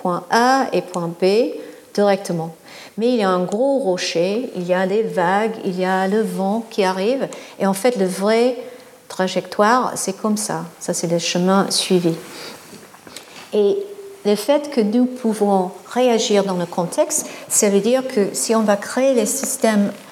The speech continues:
interactifs, il ne faut pas penser que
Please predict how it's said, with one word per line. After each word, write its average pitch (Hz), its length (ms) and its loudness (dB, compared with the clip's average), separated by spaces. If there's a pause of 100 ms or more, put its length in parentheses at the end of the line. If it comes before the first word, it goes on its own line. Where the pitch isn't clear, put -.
(400)
interactifs, 208 800 0 (440)
il 226 80 4
ne 208 60 2
faut 208 220 -4
pas 294 300 0
penser 262 580 2
que 220 260 0